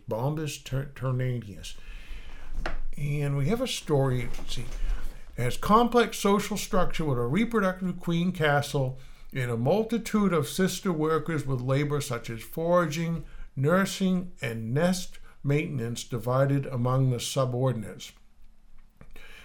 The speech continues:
In late April, the queen comes out of hibernation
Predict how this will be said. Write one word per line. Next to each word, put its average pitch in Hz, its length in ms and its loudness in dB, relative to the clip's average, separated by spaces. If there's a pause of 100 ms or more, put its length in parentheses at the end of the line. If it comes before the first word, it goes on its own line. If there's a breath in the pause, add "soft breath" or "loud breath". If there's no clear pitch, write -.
(120)
In 131 180 6
late 185 380 4
April, 196 380 4
the 156 100 2
queen 180 420 4
comes 156 220 2
out 143 180 6
of 147 120 0
hibernation 151 920 0